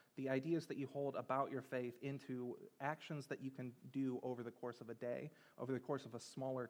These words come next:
time frame. Um, and some scripture that I had that I wanted to kind of use to illustrate that point is James, in James two. I think that's the right one. Yeah, James two, which I'll read for you.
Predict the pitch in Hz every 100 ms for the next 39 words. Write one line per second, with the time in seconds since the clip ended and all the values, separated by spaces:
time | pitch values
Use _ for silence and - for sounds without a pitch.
0 | - 131 127 120 - 110 147 151 - _
1 | - - - - 120 127 127 123 - 135
2 | 135 131 131 - - 147 139 135 131 -
3 | - 202 - 180 139 143 131 147 151 139
4 | 131 131 139 127 123 - 143 135 131 127
5 | - 127 143 165 160 147 - 156 151 -
6 | 135 131 123 - 147 139 - 123 120 -
7 | 131 131 135 131 - - 147 165 156 147
8 | 139 - - 147 120 113 127 - _ _
9 | _ _ _ 123 135 120 107 - 113 -
10 | 139 135 135 117 147 151 - - 135 110
11 | 123 - - - 143 180 160 165 165 165
12 | 120 113 113